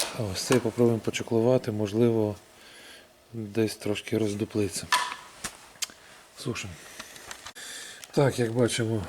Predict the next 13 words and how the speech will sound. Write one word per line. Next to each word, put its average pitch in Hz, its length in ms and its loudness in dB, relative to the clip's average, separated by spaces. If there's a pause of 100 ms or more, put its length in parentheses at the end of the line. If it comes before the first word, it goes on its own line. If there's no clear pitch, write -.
(120)
вся - 300 2
кромочка 110 580 2
ціла. 135 840 4 (2500)
Все, - 300 -10
герметик 110 560 -4
вже 101 160 -4
вичистив, 127 500 2
тепер 120 200 2
лишається 113 480 4
це 120 160 0
все 110 320 0 (220)
діло 110 340 6
повідчищати. 120 1080 4